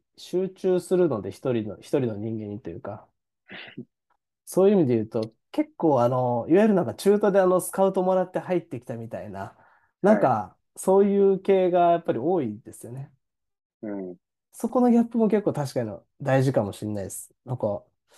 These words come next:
Speaker 1: 入ってくれって言ったから入ったのに、なんでこんな扱いを受けなきゃいけないんだみたいな。
Speaker 2: <laughs>
Speaker 1: <laughs> そ-、それは結構あったりするので、その
Speaker 2: はい。
Speaker 1: お客様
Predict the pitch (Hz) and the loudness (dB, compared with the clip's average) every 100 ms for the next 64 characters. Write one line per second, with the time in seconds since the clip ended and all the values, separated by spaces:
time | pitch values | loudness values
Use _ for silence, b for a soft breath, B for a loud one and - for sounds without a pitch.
0 | b b b b _ _ - - 185 240 | b b b b _ _ -16 -4 2 2
1 | 240 165 139 143 135 131 120 147 127 117 | 4 2 6 4 4 0 2 2 2 0
2 | 131 151 - 131 113 110 127 208 165 135 | 2 0 2 -2 -2 -4 0 2 2 2
3 | 139 135 131 - 135 147 143 117 117 139 | 2 0 2 2 2 2 0 -4 -4 -4
4 | 123 113 110 104 98 110 - - 156 139 | -4 -10 -12 -14 -14 -12 -6 0 0 0
5 | - - - 214 - 175 - 131 - - | -6 -6 0 2 0 -6 -4 -8 -8 -16
6 | - _ _ - - _ 240 - _ _ | -20 _ _ -18 -18 _ 0 0 _ _
7 | _ _ - 226 226 233 226 233 226 226 | _ _ 0 6 8 6 6 6 4 2
8 | 170 143 147 156 139 117 139 135 120 117 | 4 6 4 4 0 0 -2 -2 -2 -2
9 | 110 107 120 _ _ - - 208 208 202 | -4 -6 -10 _ _ -12 2 4 4 2
10 | - _ - - 160 214 233 220 214 208 | -6 _ -12 -4 0 0 0 0 2 4
11 | 214 202 | 4 2